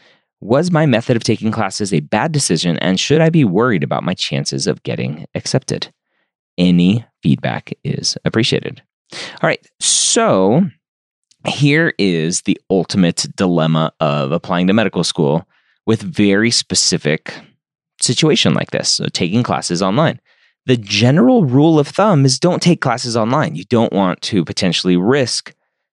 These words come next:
medical schools that you want to go to saying, "Sorry, we don't take online classes." Now, this student already emailed a bunch of schools and they said, "Yep, we take 'em." The question is,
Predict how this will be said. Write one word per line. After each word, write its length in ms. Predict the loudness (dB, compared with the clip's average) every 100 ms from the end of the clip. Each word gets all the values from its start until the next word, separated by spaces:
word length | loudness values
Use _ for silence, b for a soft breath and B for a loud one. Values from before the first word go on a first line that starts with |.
| _
medical 300 | -2 0 -2
schools 640 | 0 0 2 2 0 -2 -4
that 240 | -4 -4 0
you 120 | -2
want 360 | 2 0 0
to 260 | -6 -6 -2
go 180 | 0 0
to 220 | 2 2
saying, 420 | 2 0 0 -2 -2
"Sorry, 560 | 0 2 2 0 -2
we 220 | -4 -2 0
don't 360 | 0 -2 -8 -10
take 280 | -6 -6 -6 -4
online 380 | -2 0 0 -2
classes." 580 | -2 -4 -4 -10 -12 -18 _ _ _ _ _ _
Now, 260 | 0 0 -2 -6
this 240 | -2 0 0
student 380 | 0 0 0 -4 -2
already 720 | 0 2 2 4 4 2 0 0
emailed 320 | 4 4 2
a 60 | 0
bunch 220 | 0 -2
of 100 | -4 -4
schools 460 | -2 2 4 4
and 100 | 2
they 80 | 0
said, 340 | 2 0 0
"Yep, 240 | 0 0 -2 -4
we 180 | -2 2
take 260 | 2 0
'em." 200 | -2 -6 -14 _ _ _ _
The 100 | -4
question 540 | 0 0 0 0 2 2
is, 320 | 2 0